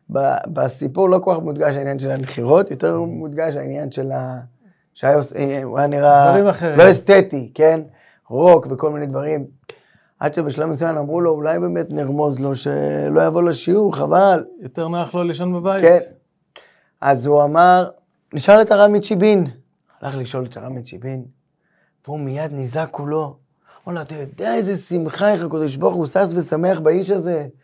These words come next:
Speaker 1: עבר את השואה, כזה מסכן, ומתאמץ לבוא
Speaker 2: לבוא,
Speaker 1: וללמוד. מה
Speaker 2: בסדר.
Speaker 1: קרה? מה, הוא לא יכול?" אמר לו הרב מצ'יבין, כתוב בפסוק, "אטומים להחיות בטללי שינה."
Speaker 2: או-אה.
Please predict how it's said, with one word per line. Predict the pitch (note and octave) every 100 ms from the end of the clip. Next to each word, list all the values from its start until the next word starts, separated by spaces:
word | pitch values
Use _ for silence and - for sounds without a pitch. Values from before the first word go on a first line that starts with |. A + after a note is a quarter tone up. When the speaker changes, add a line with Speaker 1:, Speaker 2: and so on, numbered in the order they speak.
| _ _ -
Speaker 1:
עבר | D#3 F3+ G3
את | F#3+
השואה, | F#3 F#3 F3+ F3+
כזה | D#3 D3+ F#3+
מסכן, | F#3+ - - G3 F3+
ומתאמץ | E3+ E3+ E3+ F3+ F3+ G#3+ B3+ - - - _ _ -
לבוא | E3 E3 G#3+
Speaker 2:
לבוא, | G#3
Speaker 1:
וללמוד. | G3+ G3 G#3+ G3+ E3+
מה | G#3+
Speaker 2:
בסדר. | A3+
Speaker 1:
קרה? | A3+ A3 A3 G#3+
מה, | F#3+
הוא | F#3
לא | G3+
יכול?" | G3+ G3 G#3+ A3 E3+ C#3+ _ _ _ _ -
אמר | D#3+
לו | F#3+
הרב | F3+ F3+
מצ'יבין, | D#3 D#3 F3+
כתוב | D3 A3 F3+
בפסוק, | E3+ D3+ C#3 F3 E3+
"אטומים | - C3+ D3+ G3 F#3+
להחיות | E3+ C#3 - C3 D#3 F3+ F3+
בטללי | C#3+ C#3 C#3+ C3+ C3+ C3+ D#3 F3+ E3
שינה." | - C#3+ D3+ C#3+ G#2 - _ -
Speaker 2:
או-אה. | A#2 A2+